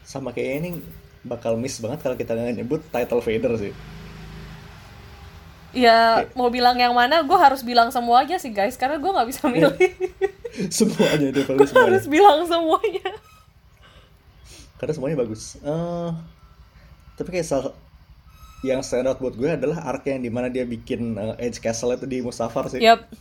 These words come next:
Speaker 2: Holy shit. Kayak it's less about how he built the castle, tapi kayak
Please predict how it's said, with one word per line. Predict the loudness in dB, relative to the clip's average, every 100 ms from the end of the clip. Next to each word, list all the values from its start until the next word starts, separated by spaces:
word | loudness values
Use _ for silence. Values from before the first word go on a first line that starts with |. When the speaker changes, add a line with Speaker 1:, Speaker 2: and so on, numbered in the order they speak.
| _ _ _ _ _ _
Speaker 2:
Holy | -6 -4 -6
shit. | -4 -6 -6 -16 -20 _ -20 _ -20 0
Kayak | 2 4
it's | 2
less | 6 4 4 -4 -4
about | -6 2 4 4 2 -12 _ -2
how | 2 2
he | 0
built | -4 0 -2 -2
the | -4
castle, | -2 -2 -2 -2
tapi | -2 -2 -10 -12 -20 -20 -20 _ _ _ _ _ _ -20 _ -2
kayak | 4 8 8 6